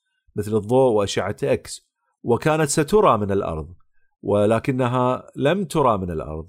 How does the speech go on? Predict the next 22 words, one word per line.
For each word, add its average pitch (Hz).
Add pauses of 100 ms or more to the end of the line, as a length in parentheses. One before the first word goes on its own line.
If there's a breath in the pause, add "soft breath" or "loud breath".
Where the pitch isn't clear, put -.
(140)
لذلك 147
في 123
حالة 127
الثقبين 113
الأسودين 107
اللذي-، 104
اللذين 104
اكتشفا 123
عن 101
طريق 104
لايغو 160 (280 soft breath)
لم 190
يكن 196
هناك 143
قرص 123
مزود، 123 (260)
وفي 101
حالة 113 (380)
غرغانشوا 107
كان 101 (300)
ذلك 98
موجودا. 92